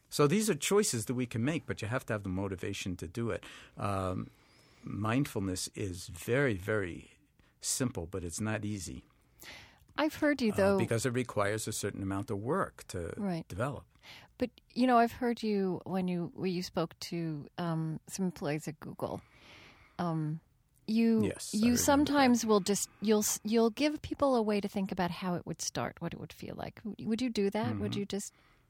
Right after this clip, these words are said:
Speaker 1: I'm
Speaker 2: do that
Speaker 1: happy to,
Speaker 2: simple
Speaker 1: as long as
Speaker 2: exercise?
Speaker 1: those of you who are driving in your cars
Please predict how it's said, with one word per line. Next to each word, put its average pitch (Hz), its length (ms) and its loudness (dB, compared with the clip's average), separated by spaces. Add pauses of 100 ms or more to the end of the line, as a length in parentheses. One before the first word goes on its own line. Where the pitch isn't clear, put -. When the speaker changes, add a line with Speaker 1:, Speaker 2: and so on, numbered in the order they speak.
Speaker 1:
I'm 131 140 -2
Speaker 2:
do 123 60 -2
that 143 160 2
Speaker 1:
happy 110 140 -2
to, - 60 -6
Speaker 2:
simple 107 380 0
Speaker 1:
as 151 100 -2
long 117 140 2
as 117 120 4
Speaker 2:
exercise? 107 140 -2
Speaker 1:
those 110 220 -2
of 104 140 -4
you 98 100 -2
who 104 80 -2
are 95 100 0
driving 98 540 -2
in 90 140 -2
your 85 80 -6
cars 90 640 -6